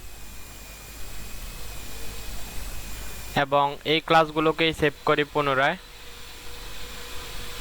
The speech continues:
ক্লাস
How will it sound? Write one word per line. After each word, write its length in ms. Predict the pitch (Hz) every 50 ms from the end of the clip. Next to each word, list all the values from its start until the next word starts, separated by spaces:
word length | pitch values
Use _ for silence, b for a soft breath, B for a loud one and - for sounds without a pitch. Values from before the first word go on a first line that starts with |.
| - - - - - - - - - - - - - - - - - - 1077 - - - 1077 - - - - - - - - - - - - - - - - - - - - - - - - - - - - - - - - -
ক্লাস 680 | 143 139 139 139 139 139 143 165 - - - - -